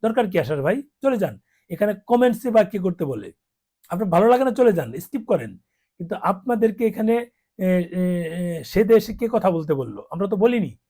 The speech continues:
আপনাদেরকে তো ইনভাইট করিনি। যাই হোক, আপনারা যদি এখন স্লট নিতে চান, একটু টাইম দিয়েন, আমরা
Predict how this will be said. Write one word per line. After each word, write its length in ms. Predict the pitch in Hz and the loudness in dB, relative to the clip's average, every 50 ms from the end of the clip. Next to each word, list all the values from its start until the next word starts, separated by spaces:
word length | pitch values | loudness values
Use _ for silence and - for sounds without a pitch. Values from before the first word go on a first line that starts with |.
| _ _ _ _ | _ _ _ _
আপনাদেরকে 420 | - 160 175 - 190 202 202 208 202 | -10 -8 -4 -4 -4 -4 -4 -4 -4
তো 80 | 226 | -2
ইনভাইট 280 | 233 226 220 220 - - | 0 2 2 0 0 2
করিনি। 400 | - 269 269 262 208 - 117 107 | 0 2 2 2 0 -2 -4 -6
যাই 200 | 127 151 185 196 | -2 0 2 4
হোক, 260 | 202 247 311 - _ _ _ _ _ _ _ _ _ - | 4 2 2 0 _ _ _ _ _ _ _ _ _ -6
আপনারা 280 | - 175 - 240 233 | -4 0 2 2 2
যদি 180 | 214 247 226 254 | 2 2 4 4
এখন 200 | 240 - 254 254 | 4 4 0 -4
স্লট 340 | 226 - - 214 220 - - | -2 2 4 4 4 4 2
নিতে 200 | 254 208 247 247 | -4 -2 -2 -2
চান, 400 | - 269 240 254 262 277 339 - _ _ _ - | 2 2 2 2 2 -2 -6 -12 _ _ _ -14
একটু 200 | 226 226 - 208 | -12 -10 -4 0
টাইম 240 | 226 214 214 220 220 | 2 4 4 4 2
দিয়েন, 240 | 240 247 269 320 370 403 _ _ | 4 2 2 2 0 -8 _ _
আমরা 360 | - 190 180 190 196 - 208 | -6 -4 -2 -2 -2 -4 -6